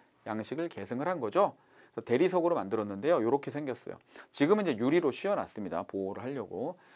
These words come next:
원각사라는 절을 세조가 짓거든요. 그때 원각사 십 층 석탑. 여기는 지금 탁골공원이 있죠. 꼭 기억을 하시기 바라겠습니다. 자, 그림은 몽유도 원도가 나옵니다.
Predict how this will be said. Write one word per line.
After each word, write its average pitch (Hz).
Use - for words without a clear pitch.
원각사라는 180
절을 120
세조가 214
짓거든요. 110
그때 -
원각사 95
십 -
층 113
석탑. -
여기는 135
지금 120
탁골공원이 117
있죠. 170
꼭 190
기억을 104
하시기 143
바라겠습니다. -
자, 135
그림은 196
몽유도 180
원도가 135
나옵니다. 85